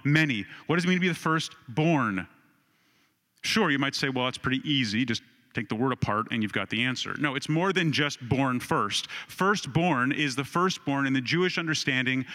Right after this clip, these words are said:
of how children were treated in a family. The firstborn, the firstborn son was the one who was given a double inheritance. Remember, a double portion of the inheritance because it was his responsibility for looking after the parents and the rest of the family.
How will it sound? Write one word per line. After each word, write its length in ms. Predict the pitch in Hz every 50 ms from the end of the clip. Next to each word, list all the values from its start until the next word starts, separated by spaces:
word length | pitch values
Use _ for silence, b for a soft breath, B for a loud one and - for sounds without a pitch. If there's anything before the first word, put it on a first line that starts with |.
| B B B
of 100 | 143 143
how 180 | 127 143 143 135
children 480 | - - - 175 180 170 143 147 131
were 80 | 123 131
treated 540 | 123 - - 139 131 127 117 113 107 110 104 B B B B B B
in 80 | 127
a 40 | 135
family. 460 | - - 160 156 156 151 139 120 113
The 100 | 110 135
firstborn, 920 | 127 - - 180 196 208 - - 139 120 165 185 190 147 131 135 151 180 170 B B B B B B
the 60 | 143
firstborn 540 | - - 180 190 - - - 175 156 143 139
son 640 | - - - - 233 262 240 151 135 139 175 202 196 B B B B
was 160 | B 165 151 131
the 100 | 175 160
one 280 | 147 135 135 135 139
who 80 | 151 160
was 140 | 156 135 113
given 260 | - 151 143 143 139
a 60 | 131
double 320 | 113 - 160 180 180 190
inheritance. 520 | 180 160 151 175 185 175 139 - 113 104 -
Remember, 340 | 120 120 135 160 160 175 -
a 80 | 139
double 300 | 127 - 160 165 175 202
portion 480 | 175 - - 190 185 175 - - 165 120
of 140 | 139 156 151
the 100 | 180 165
inheritance 500 | 151 127 139 131 131 127 131 127 - - B B B B
because 240 | B 147 - 156 127
it 40 | 131
was 120 | 127 117
his 220 | - 156 208 185 190
responsibility 720 | 185 - - 175 160 160 - - 139 131 143 135 139 139
for 120 | - - 139
looking 260 | 143 139 - 139 135
after 200 | 131 127 - 117
the 80 | 120
parents 380 | - - 156 151 156 165 156 -
and 120 | 180 151
the 60 | 127 120
rest 120 | 117 -
of 120 | - 127
the 40 | -
family. 420 | - 175 175 175 156 123 110 98